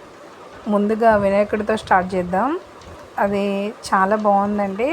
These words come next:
చూస్తున్నారు కదా. కృతిక్ ఫాస్ట్గా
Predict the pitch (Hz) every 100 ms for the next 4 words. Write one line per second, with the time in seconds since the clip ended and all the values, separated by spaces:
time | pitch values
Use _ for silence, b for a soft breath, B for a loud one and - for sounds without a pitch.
0 | 392 - - - - - - 226 - 233
1 | 214 190 185 190 233 370 - - - -
2 | - - - - - - - - 233 214
3 | 226 - - 202 202 220 226